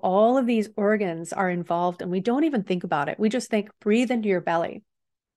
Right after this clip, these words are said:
Breathing into your belly lowers your diaphragm, expands the space for your lungs,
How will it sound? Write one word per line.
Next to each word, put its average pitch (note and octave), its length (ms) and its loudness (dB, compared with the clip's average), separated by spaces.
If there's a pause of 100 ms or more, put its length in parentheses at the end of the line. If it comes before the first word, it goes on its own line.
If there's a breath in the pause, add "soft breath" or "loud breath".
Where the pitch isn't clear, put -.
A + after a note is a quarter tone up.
(140)
Breathing G#3+ 500 2
into G#3+ 140 2
your G#3 120 2
belly F#3+ 400 -2 (360 loud breath)
lowers G#3 400 6
your G#3 80 4
diaphragm, F#3 800 -2
expands G#3+ 720 -4
the G#3 100 -2
space G3 340 -2
for F#3+ 140 -4
your F3 160 0
lungs, F3 440 -6